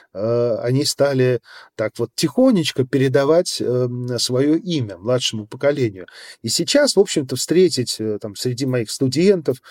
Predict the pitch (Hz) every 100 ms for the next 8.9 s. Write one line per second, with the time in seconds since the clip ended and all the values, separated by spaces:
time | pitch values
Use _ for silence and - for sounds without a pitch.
0 | - - _ - 117 120 120 120 117 120
1 | 113 156 143 135 131 117 147 135 254 254
2 | 185 127 _ _ - 170 196 208 233 240
3 | 254 226 156 180 - 120 107 127 _ -
4 | - _ _ 117 123 127 - 113 - 139
5 | 120 175 175 156 139 131 123 165 127 147
6 | 131 123 151 165 123 - - - _ 110
7 | 113 113 135 - 143 131 120 135 135 170
8 | 139 - 117 - 143 165 147 131 127